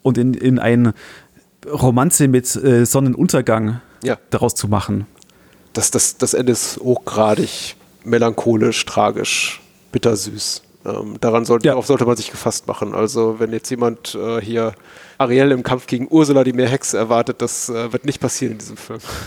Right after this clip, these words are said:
Speaker 1: Ja, und wie wir schon gesagt haben, leider, leider, ich, ich versteh's gar nicht, warum. Warum ist dieser Film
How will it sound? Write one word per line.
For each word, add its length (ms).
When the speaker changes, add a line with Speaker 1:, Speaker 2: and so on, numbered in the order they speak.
Speaker 1:
Ja, 280
und 160
wie 80
wir 80
schon 160
gesagt 300
haben, 100
leider, 400
leider, 420
ich, 160
ich 120
versteh's 480
gar 160
nicht, 200
warum. 360
Warum 420
ist 220
dieser 180
Film 420